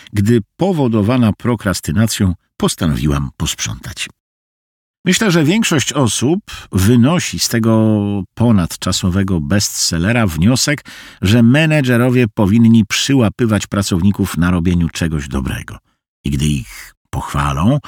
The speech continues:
jak za dotknięciem magicznej różdżki uzyskają więcej zachowań, które wywołały pochwałę. Mnie jednak uderzył głównie opis harmonogramu dyrektora naczelnego. Młody człowiek, który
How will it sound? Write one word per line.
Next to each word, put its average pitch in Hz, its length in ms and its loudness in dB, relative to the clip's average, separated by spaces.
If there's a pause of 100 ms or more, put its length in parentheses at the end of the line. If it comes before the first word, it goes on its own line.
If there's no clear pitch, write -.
(260)
jak 76 240 -2
za 80 160 -2
dotknięciem 90 680 0
magicznej 87 560 0
różdżki 98 400 -2
uzyskają 87 560 0
więcej 92 460 0
zachowań, 165 520 -2
które 113 340 0 (260)
wywołały 82 800 0
pochwałę. 58 540 -8 (680)
Mnie 156 380 6
jednak 202 420 0
uderzył 151 360 4
głównie 135 380 4
opis 131 280 -2
harmonogramu 131 680 2
dyrektora 107 520 0
naczelnego. 98 760 2 (360)
Młody 214 380 2
człowiek, 143 580 -6
który 104 300 0